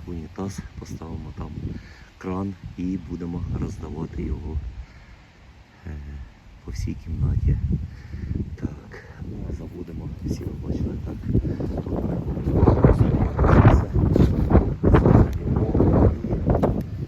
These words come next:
Наше завдання зараз завести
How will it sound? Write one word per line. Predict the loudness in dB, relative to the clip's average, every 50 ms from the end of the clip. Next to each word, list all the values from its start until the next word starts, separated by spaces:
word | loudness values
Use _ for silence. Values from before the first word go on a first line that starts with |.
| -6 -6 -6 -6 -6 -8 -10 -12 -10 -8 -4 -4 -4 -4 -4 -10 -16 -20 -20 -20 -20 -18 -16 -16
Наше | -16 -16 -16 -18 -18 -16 -16
завдання | -14 -12 -10 -10 -8 -6 -6 -6 -6 -6 -8
зараз | -8 -8 -8 -10 -12 -12 -14 -14 -14 -16 -18 -18 -18 -20 -20 -20 -20 -20 -20 -20 -18 -12 -10
завести | -8 -8 -6 -6 -8 -8 -10 -10 -4 2 4 4 4 4